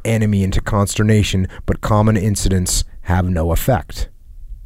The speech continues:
Learn new moves. <laughs> That's some advice I need to take. I always do the same moves. Not good. He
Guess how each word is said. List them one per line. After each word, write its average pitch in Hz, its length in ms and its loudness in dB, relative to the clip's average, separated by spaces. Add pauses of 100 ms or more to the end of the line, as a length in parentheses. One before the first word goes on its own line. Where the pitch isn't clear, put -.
(2500)
Learn 85 280 0
new 78 140 -2
moves. 80 480 -4 (840)
<laughs> - 100 -2 (1700)
That's 95 160 0
some 90 140 0
advice 85 260 -2
I 95 120 0
need 85 160 -2
to 73 40 -4
take. - 360 -4 (280)
I - 160 -12 (100)
always 104 160 4
do 104 120 2
the 90 80 2
same 95 260 2
moves. 95 440 2 (420)
Not 92 260 -2
good. 95 240 2 (1300)
He 180 520 2